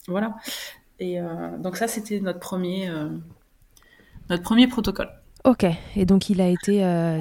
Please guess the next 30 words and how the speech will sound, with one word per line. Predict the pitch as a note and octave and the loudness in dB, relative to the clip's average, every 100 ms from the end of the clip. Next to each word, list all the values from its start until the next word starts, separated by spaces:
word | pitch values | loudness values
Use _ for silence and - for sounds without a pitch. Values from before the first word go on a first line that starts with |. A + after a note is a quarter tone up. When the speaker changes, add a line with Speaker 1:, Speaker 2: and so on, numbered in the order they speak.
| - | -4
Speaker 2:
tir | - A3+ G3 | 0 2 2
allaité | F#3+ F#3+ G3 G#3 G3+ | 0 0 0 0 0
partiellement | G3 - - F#3 F#3+ G3 | 0 -2 -2 4 6 6
pendant | A3+ F#3+ F#3 | 4 4 4
combien | F#3 F#3 F#3 F3+ | 4 2 4 4
de | |
temps ? | G3+ A#3+ - - | 2 0 -4 -2
Speaker 1:
Voilà, | F#3 F3 | 0 2
alors | F3 E3+ | 2 4
il | |
a | F3 | 4
été | F3 F3+ | 4 0
tir | - G#3 | 0 0
allaité | G#3 G#3 G#3+ | 2 2 2
partiellement, | G#3+ G3 - - F3+ F#3+ A3 B3+ B3 | 0 0 0 0 0 0 2 2 2
du | G3 | 0
coup | G3+ G#3+ | -4 -6
pendant, | G3 F3+ F3+ F3+ E3+ | -4 -4 -4 -4 -2
euh, | D#3+ D3+ | 0 2
le | F#3 | 2
mois | G#3 G3 G3 | 2 2 2
de | F3 | 0
l'orphelinat | D#3+ - D#3+ D#3+ F3 G3+ A3+ B3 - | 0 -2 -6 -4 -2 0 2 0 -2
et, | F#3+ F3+ F3+ | -4 -2 0
euh, | E3+ D#3+ D#3+ D#3+ D3+ | 0 -2 -2 -6 -4
le | E3 | -4
mois | F3 F#3+ | -2 -4
qui | - F#3 | -6 -8
a | |
suivi, | E3 - F#3+ F#3 G3+ A#3+ | -8 -8 -10 -6 -4 -2